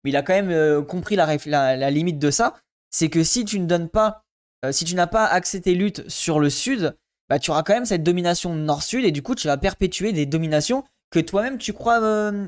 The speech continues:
défaire. Et ça, en vrai, c'est ultra, ultra intéressant de comprendre ça. Autrement dit, comment pouvons-nous offrir une définition sociologique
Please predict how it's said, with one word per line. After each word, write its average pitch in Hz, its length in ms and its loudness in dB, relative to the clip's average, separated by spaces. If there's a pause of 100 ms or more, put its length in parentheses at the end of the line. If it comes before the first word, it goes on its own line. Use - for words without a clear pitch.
défaire. 196 440 0 (320)
Et 147 120 2
ça, 247 180 2
en 208 60 4
vrai, 226 140 0
c'est 165 260 -4
ultra, 220 300 -4
ultra 202 200 -4
intéressant 165 400 -2
de 185 100 -2
comprendre 170 380 -6
ça. 165 160 -6 (1700)
Autrement 214 400 2
dit, 247 180 -4
comment 240 300 -2
pouvons-nous 202 420 -4
offrir 214 380 0
une 160 180 -2
définition 180 540 -2
sociologique 202 720 0